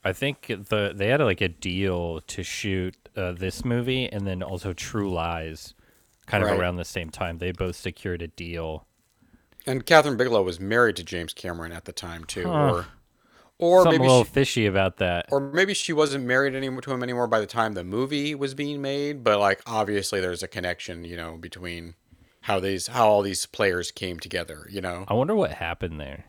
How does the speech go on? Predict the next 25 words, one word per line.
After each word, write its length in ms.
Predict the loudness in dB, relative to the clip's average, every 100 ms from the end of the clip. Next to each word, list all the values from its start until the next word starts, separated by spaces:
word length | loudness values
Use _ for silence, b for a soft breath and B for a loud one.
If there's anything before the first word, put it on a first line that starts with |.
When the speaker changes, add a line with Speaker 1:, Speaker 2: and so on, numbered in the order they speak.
| _ _ -8
Speaker 1:
'cause 140 | -6
that's, 240 | -2 -4 0
like, 160 | -2
quite 260 | 0 -2 0
a 80 | -4
power 380 | -4 -4 -4 -6
couple. 560 | -8 -8 -10 -12 _ _ _ b b b -12
Speaker 2:
Have 140 | -4
you 120 | 0 2
ever 120 | 2
listened 340 | 0 -2 -6
to 60 | -4
James 300 | -2 -2 -2
Cameron 340 | -4 -4 -6
talk? 440 | -2 -2 -2 -6 -20 _ _
Speaker 1:
Oh, 120 | 2 4
are 80 |
you 160 | 6 4
Speaker 2:
Can 20 |
you 60 | 2
Speaker 1:
implying 180 | 4 4
Speaker 2:
imagine 180 | 4 2
Speaker 1:
that 140 | 0
he's 260 | 0 0 0
annoying? 600 | -2 -2 -4 -4 -6